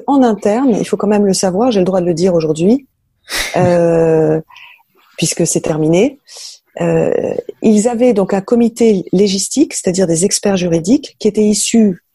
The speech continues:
Speaker 1: majoritairement de deux institutions, le Conseil économique, social et environnemental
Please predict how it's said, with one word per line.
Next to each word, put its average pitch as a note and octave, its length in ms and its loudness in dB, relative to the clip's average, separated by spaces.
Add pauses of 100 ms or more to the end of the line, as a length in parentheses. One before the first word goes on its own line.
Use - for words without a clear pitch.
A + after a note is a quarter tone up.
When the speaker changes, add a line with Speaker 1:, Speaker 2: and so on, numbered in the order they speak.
(140)
Speaker 1:
majoritairement G#3+ 720 0
de E3 120 0
deux F#3+ 600 2
institutions, G#3+ 680 -2 (400)
le A3 160 0
Conseil A3 600 -2
économique, F#3+ 440 2
social F3 320 -2
et F3 60 -2
environnemental E3+ 720 0